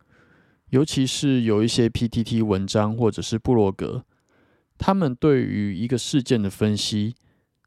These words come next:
呃，可能换成电子书有二十几页，那其实就蛮难在阅读网站的当下看完。可是你如果在排队或者是坐捷运的过程中，就可以很轻松去解决掉这件事情。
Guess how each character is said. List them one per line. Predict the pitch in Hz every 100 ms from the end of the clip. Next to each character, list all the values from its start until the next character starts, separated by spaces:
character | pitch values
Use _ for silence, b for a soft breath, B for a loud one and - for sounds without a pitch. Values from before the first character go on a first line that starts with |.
| _
呃， | - 101 92
可 | 95 - 95
能 | 98
换 | 113 139 117
成 | 107 98
电 | 117 98
子 | -
书 | - 98
有 | 92
二 | 95
十 | -
几 | - -
页， | - 82 - _ _ _ _ _ _
那 | 120 104
其 | - 101
实 | - 101
就 | 101 113
蛮 | 98 101 110
难 | 101
在 | 101 113
阅 | 113 104
读 | 95 98 107 -
网 | - 98
站 | - 110 98
的 |
当 | 104 98 101
下 | 101
看 | 92 - 67
完。 | 50 - _ _ _ _ _ _ _ _ _ _ -
可 | - 110
是 | - 135 123 110
你 | 107
如 | 104 117
果 | 135 110
在 | 120 110
排 | - 104
队 | 95 117
或 | 104 110
者 | - 76
是 | - 104
坐 | 92 113
捷 | 98 98
运 | 107 107
的 | 92
过 | 95 117
程 | - 95
中， | 90 101 101 - b b b b -
就 | 139
可 | -
以 | 92
很 | 92
轻 | 85 - 92
松 | 101 98
去 | - 95 -
解 | - 92
决 | -
掉 | 80 95
这 | - 95
件 | 120 98
事 | - 80
情。 | - 127